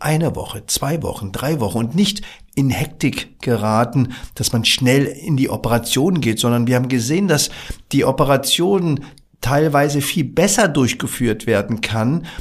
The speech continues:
weil der Gesundheitsstatus viel besser ist. Wie trainierst du denn einen Leistungssportler für sein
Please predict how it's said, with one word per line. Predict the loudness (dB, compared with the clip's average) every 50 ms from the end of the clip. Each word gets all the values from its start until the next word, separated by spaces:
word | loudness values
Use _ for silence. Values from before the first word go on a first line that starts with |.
| -14 -10 -4
weil | 0 0 2
der | 2 2
Gesundheitsstatus | 2 0 0 0 2 0 0 0 0 -2 0 0 0 0 0 0 -2 -2 -2 -4 -4 -2 -2 0 -2
viel | -2 -2 -2 -2 0
besser | 0 0 -2 -2 -2 -2 -2
ist. | -2 -2 0 2
Wie | 2 2 2
trainierst | 0 0 2 2 2 4 4 4 4 2 0 0 0
du | 0 0 0
denn | 0 2 2 2 2 2 0 0 -2 -4 -10 -18 -20 -20 -20 -20 _ _ _ _ _ _ _ _ _ _ -2
einen | 0 2 4 4 4
Leistungssportler | 4 4 4 2 2 2 0 2 2 0 0 0 -2 0 2 2 0 0 2 2 4 4 4 4 2 -2 -6 -16 -20 _ _ _ _ _ _ _ _ _ _ _ _ _ _ _ _ _ _ _ -14 -8
für | -6 -2 0 2 4 4 4 2
sein | 2 2 4 4 4 4 4 4 4 2 2 0 -4 -8